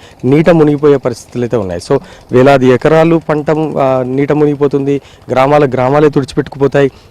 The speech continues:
పూర్తిగా గంగలో కలిసిపోయే పరిస్థితి అయితే ఉంటుంది. So ఈ ప్రమాదం నుంచి వాళ్ళని రక్షించాలంటే తాత్కాలిక పనులైనా కూడా కొంత చిత్తశుద్ధితో చేయాల్సిన అవసరం ఉంది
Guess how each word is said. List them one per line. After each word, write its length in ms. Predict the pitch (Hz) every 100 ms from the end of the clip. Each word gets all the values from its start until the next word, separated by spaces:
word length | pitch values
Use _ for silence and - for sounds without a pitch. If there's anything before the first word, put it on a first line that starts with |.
| - 165
పూర్తిగా 280 | 165 190
గంగలో 380 | 175 135 139 147
కలిసిపోయే 420 | 139 139 - 139
పరిస్థితి 380 | 127 117 - 123
అయితే 140 | 120 113
ఉంటుంది. 280 | 95 87
So 240 | - 139 - - - -
ఈ 200 | 143 160 - - _ _ -
ప్రమాదం 420 | 139 165 175 185
నుంచి 220 | 175 -
వాళ్ళని 240 | 165 143 120
రక్షించాలంటే 760 | 113 147 135 120 110 101 151 - _ -
తాత్కాలిక 460 | 123 - 175 180 175
పనులైనా 480 | 160 143 139 135
కూడా 300 | 127 131 160 175 - _
కొంత 160 | 135 123
చిత్తశుద్ధితో 640 | - 131 156 180 156 147
చేయాల్సిన 400 | 151 143 135 -
అవసరం 280 | 135 127 131
ఉంది 260 | 135 139